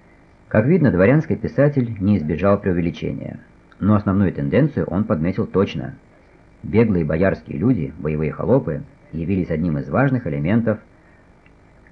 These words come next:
в "воровских" в кавычках, казачьих и прочих повстанческих отрядах. Из этой группы населения вышли такие деятели смуты,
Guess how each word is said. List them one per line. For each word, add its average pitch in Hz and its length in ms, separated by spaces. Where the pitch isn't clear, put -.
в 87 140
"воровских" 98 800
в - 80
кавычках, 127 500
казачьих 113 640
и 80 80
прочих 113 400
повстанческих 78 680
отрядах. - 540
Из 92 100
этой 139 180
группы 131 280
населения 95 720
вышли 127 320
такие 113 340
деятели 98 400
смуты, 104 640